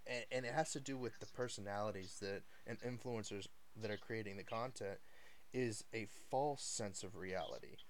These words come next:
We wanna believe so much that that girl or that guy is doing those things, when in reality there's a bigger machine behind that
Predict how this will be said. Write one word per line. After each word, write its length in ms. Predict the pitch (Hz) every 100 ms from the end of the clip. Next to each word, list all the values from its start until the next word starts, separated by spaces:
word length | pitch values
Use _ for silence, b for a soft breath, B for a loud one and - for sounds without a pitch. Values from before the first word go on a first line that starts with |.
| b b b -
We 160 | 139
wanna 260 | 196 185 139
believe 520 | 123 113 127 131 113
so 340 | - - 123 147
much 400 | 135 135 120 -
that 300 | 101 101 101
that 320 | 113 117 107
girl 480 | 120 123 104 98 98 b b b
or 160 | 101 101
that 300 | 113 - 113
guy 500 | 120 113 101 95 90
is 240 | 107 107 110 -
doing 400 | 127 147 143 131
those 380 | 120 120 110 - -
things, 460 | 135 104 90 92 98
when 180 | 110
in 120 | 113 107
reality 640 | 104 113 123 131 113 104
there's 280 | 98 98 95
a 80 | 98 - -
bigger 240 | 120 113
machine 540 | 104 98 - 135 117
behind 500 | 104 92 120 135 104
that 200 | 92 90